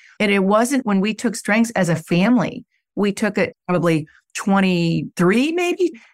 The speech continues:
That's when I finally realized, "Oh my God, she's made perfectly. And why am I trying to put that square peg in a round hole?" I have to take ownership. And I think she would <laughs> probably agree that, you know, I didn't help her so much to be authentic, 'cause I'm like, "Hey,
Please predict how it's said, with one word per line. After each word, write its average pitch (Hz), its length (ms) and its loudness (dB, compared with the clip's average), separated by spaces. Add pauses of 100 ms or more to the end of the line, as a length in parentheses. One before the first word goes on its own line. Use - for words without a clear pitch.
That's - 360 -2
when 302 120 0
I 269 80 2
finally 240 360 2
realized, 226 400 2
"Oh 269 160 -2
my 262 280 2 (160)
God, 269 280 2
she's 254 280 0
made 247 260 4 (220)
perfectly. 262 640 0
And 208 300 0
why 247 280 2
am 233 260 2
I 214 80 0
trying 220 360 0
to 214 120 -4
put 233 300 -4
that 185 220 -2
square 226 540 -2
peg 220 320 -2
in 180 80 2
a 175 60 0
round 180 300 2
hole?" 180 440 0 (320)
I 240 120 2
have 359 120 -2
to 311 100 -2
take 240 260 -2
ownership. 196 340 0
And 170 100 0
I 185 40 2
think 220 200 -2
she 240 120 -4
would 208 160 0
<laughs> - 0 -
probably 208 440 -2
agree 254 460 0 (360)
that, 233 160 0 (300)
you 247 80 2
know, 202 120 2
I 247 140 0
didn't 294 180 2
help 254 300 -6 (100)
her 196 280 0 (200)
so 220 180 0
much 190 240 0
to - 80 -4
be 185 160 0
authentic, 165 480 -2
'cause 196 140 -4
I'm 202 120 2
like, 202 200 -2
"Hey, 285 280 0